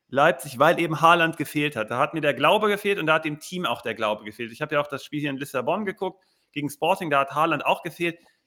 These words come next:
Die hätten eigentlich gar nicht hierher kommen müssen. Das ist, und auch, das war auch das Gefühl in Leipzig. Ähm, wir haben dann, äh, das eins eins, glaub ich, zwischendurch gemacht, haben's dann aber am Ende doch verloren.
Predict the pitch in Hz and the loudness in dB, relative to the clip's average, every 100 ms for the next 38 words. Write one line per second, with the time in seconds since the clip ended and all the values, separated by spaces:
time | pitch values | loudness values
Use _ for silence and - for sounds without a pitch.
0 | _ 131 156 - 160 165 - 180 170 147 | _ -6 -6 -2 -2 -2 -2 -2 -2 2
1 | 165 196 110 98 95 98 92 85 _ _ | 2 2 -4 -6 -10 -14 -16 -20 _ _
2 | _ - 151 165 - - _ _ 151 - | _ -14 -12 -12 -16 -20 _ _ -14 -8
3 | 156 - - 147 170 190 185 165 156 165 | -8 -8 -16 0 4 4 2 -6 -10 -6
4 | 185 - - _ _ 165 180 160 170 - | -6 -6 -14 _ _ -6 2 4 4 2
5 | - 170 - - _ _ _ 143 143 131 | -4 -4 -6 -16 _ _ _ 0 0 0
6 | 151 175 156 - - - - 147 135 131 | 0 0 -4 -6 -20 -20 -12 -6 -6 -4
7 | 151 143 175 220 214 196 190 202 185 185 | -6 0 0 0 -2 -2 -6 -10 -6 -6
8 | 185 180 165 170 160 160 151 143 147 156 | -4 -4 -2 -4 -2 -4 0 0 0 -2
9 | 123 175 - 135 151 190 202 | -4 -4 -2 0 2 2 0